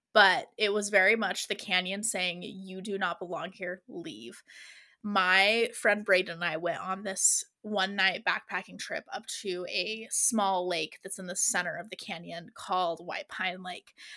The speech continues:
And I had been up there to camp many, many times.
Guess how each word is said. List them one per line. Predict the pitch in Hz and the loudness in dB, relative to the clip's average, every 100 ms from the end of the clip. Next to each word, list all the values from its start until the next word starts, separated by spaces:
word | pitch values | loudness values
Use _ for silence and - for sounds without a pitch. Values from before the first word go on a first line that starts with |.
| - 220 | 0 8
And | 240 | 10
I | 311 | 10
had | 320 | 10
been | 294 | 6
up | 262 | 6
there | 226 208 196 | 8 8 8
to | - | 2
camp | - 214 180 233 - | -6 -2 -2 -2 -8
many, | 202 185 196 | -6 -4 -4
many | 214 233 247 | -6 -6 -6
times. | - 190 190 190 220 | -4 -2 -2 -6 -10